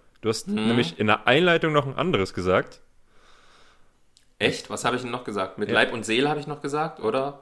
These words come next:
Speaker 1: Dass du für etwas brennst.
Speaker 2: Ah ja, ich brenne dafür. Hm.
Speaker 1: Ja.
Speaker 2: Stimmt.
Speaker 1: Ja.
Speaker 2: Genau.
Speaker 1: Genau.
Speaker 2: Aber es ist ja auch so, wenn man, ähm, Nachrichten schreibt und diese Emojis benutzt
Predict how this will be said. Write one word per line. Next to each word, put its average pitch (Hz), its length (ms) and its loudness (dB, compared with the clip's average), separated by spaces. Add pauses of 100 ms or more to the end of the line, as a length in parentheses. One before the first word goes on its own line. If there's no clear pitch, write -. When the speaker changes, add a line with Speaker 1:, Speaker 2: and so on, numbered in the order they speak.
(100)
Speaker 1:
Dass 117 300 2
du 135 160 -2
für 139 260 0
etwas - 380 -2
brennst. 104 680 2 (640)
Speaker 2:
Ah 117 140 -2
ja, 143 400 4
ich - 160 -8
brenne 139 280 0
dafür. 92 500 -2
Hm. 101 280 -8
Speaker 1:
Ja. 90 320 -4 (320)
Speaker 2:
Stimmt. - 380 -6 (360)
Speaker 1:
Ja. 90 260 -2 (200)
Speaker 2:
Genau. 98 540 -6
Speaker 1:
Genau. 107 280 -6
Speaker 2:
Aber - 160 2
es 131 100 2
ist 143 120 -4
ja 151 120 6
auch 139 120 6
so, 143 180 4
wenn 127 120 2
man, 120 380 0
ähm, 110 680 0
Nachrichten 110 580 0
schreibt - 560 -4
und 107 180 -8
diese 107 180 -2
Emojis 104 640 0
benutzt 104 560 -6